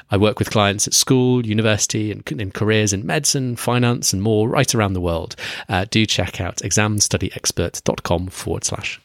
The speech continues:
coaching for more details. And for any schools listening, particularly here in the U K, I'm also a pretty well-regarded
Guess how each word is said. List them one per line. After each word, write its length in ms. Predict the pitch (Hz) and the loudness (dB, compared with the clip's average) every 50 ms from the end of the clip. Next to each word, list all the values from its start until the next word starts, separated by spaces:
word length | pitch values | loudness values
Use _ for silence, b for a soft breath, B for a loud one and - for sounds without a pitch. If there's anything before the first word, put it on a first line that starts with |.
| _ | _
coaching 480 | - - 247 - - - - 78 - - | 0 0 0 2 0 -2 -2 -2 -6 -12
for 220 | - - - - 98 | -18 -4 -2 -2 0
more 240 | 87 87 85 85 82 | 2 2 2 2 0
details. 680 | - 87 82 - - 98 92 - - - - - - - - - - _ B B B B B B B B | 0 -2 -2 0 -2 -2 -4 -6 -6 -2 0 0 0 -2 -8 -20 -20 _ B B B B B B B B
And 140 | 156 143 | -2 0
for 80 | - - | 0 2
any 200 | - 262 247 165 | 2 2 2 2
schools 440 | - - - - 151 135 123 - 127 | 0 -2 0 2 2 2 2 2 2
listening, 340 | 104 - - 113 110 120 143 | 2 2 2 0 0 0 0
particularly 420 | - - - 170 - - 139 110 | 0 2 2 2 2 2 0 2
here 200 | 120 123 110 101 | 4 2 2 2
in 80 | 98 98 | 0 -2
the 80 | 98 | -2
U 160 | 95 95 98 | -2 -4 -4
K, 280 | - - 95 92 101 107 - | -4 -4 -4 -4 -4 -8 -8
I'm 160 | - 131 123 | -8 -4 -2
also 280 | 143 139 - - 127 117 | -2 0 2 2 2 0
a 40 | - _ _ _ - _ | 0 _ _ _ -20 _
pretty 160 | - 147 117 113 | -2 0 2 4
well-regarded 680 | 113 113 110 107 117 - 110 104 101 - 107 - | 4 2 2 2 0 2 2 2 2 2 0 -2